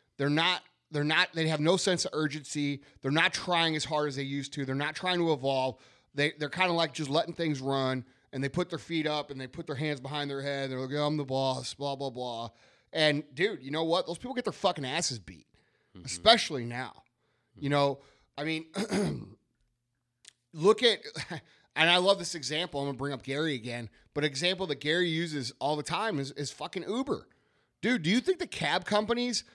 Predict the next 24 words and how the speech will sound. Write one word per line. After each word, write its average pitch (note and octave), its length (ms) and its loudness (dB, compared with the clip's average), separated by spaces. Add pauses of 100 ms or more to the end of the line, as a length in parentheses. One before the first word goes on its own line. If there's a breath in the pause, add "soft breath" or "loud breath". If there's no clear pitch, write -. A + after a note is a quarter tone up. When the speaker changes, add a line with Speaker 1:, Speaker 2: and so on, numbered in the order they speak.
(240 soft breath)
Speaker 1:
five, E3 400 2 (100)
ten G3 280 0
years F3 240 2
ago G#3+ 280 6
were, E3 180 6
like, B2+ 240 -2 (240 soft breath)
worried F3+ 360 6
about D3+ 260 2
somebody F3 300 2
developing D3 460 -2
a B2+ 60 -8
fucking D#3 520 -8
app C3 300 -2 (400 soft breath)
that D3 240 4 (440)
allowed D#3+ 380 2
regular D#3 340 0
people F3 280 -6
to C3+ 60 -8
pick F3 200 -6
up F3 120 -6
people F3 260 -8
versus D3 340 -6
the B2 100 -10
cabs, D3 500 -6